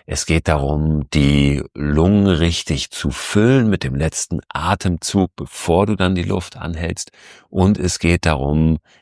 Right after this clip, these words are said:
danach wieder dann in eine Atmung reinzukommen, die auch eine relativ schnelle Regeneration ermöglicht nach diesem lange Luft anhalten. Denn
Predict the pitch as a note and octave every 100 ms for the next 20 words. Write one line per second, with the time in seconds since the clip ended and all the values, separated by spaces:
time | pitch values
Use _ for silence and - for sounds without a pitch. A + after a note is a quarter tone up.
0 | _ D2+ D2 D2 D2 E2 F#2 F#2+ - -
1 | D2+ D#2+ D#2+ F2 D#2+ D2+ D2 D2 D2 -
2 | D#2 C#2+ C#2 C#2 C#2+ - C2+ - C#2+ B1+
3 | B1 C2+ - D2 C2+ B1+ C2 - - C2+
4 | C2+ B1 C#2 C2+ - - C#2 B1+ C2 -
5 | C2 C#2 C#2 B1+ C2+ - - D2 D2+ C#2+
6 | - - - - - - A#2+ A#2 A#2 -
7 | - - A#2+ A#2 B1 B1 C2 B1+ - -
8 | - B1 A#1 - A#1 A#1 - - - -
9 | _ - C#2 E2 C#3